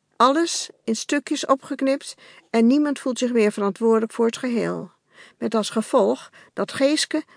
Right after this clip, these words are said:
dertien en een half uur onderweg was van Den Haag naar Wageningen. Het gebeurde maakt duidelijk wat we als samenleving te doen hebben.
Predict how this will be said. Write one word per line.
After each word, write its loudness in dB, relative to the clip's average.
dertien 2
en 0
een 0
half -2
uur 0
onderweg -2
was -2
van -4
Den -4
Haag -4
naar -2
Wageningen. -6
Het -4
gebeurde 2
maakt 2
duidelijk 0
wat -4
we -4
als -2
samenleving 0
te -4
doen 0
hebben. -4